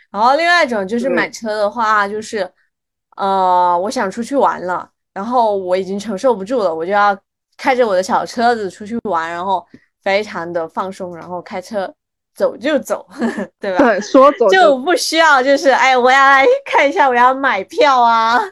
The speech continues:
Speaker 1: <laughs> 我抢座啊。
Speaker 2: <laughs> 对，对，是的。所以说，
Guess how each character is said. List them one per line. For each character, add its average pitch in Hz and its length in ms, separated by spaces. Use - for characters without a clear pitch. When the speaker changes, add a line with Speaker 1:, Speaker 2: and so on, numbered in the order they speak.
Speaker 1:
<laughs> 415 260
我 277 140
抢 214 340
座 262 260
啊。 220 300
Speaker 2:
<laughs> - 560
对， 226 460
对， 175 320
是 208 240
的。 - 180
所 262 200
以 311 140
说， 277 280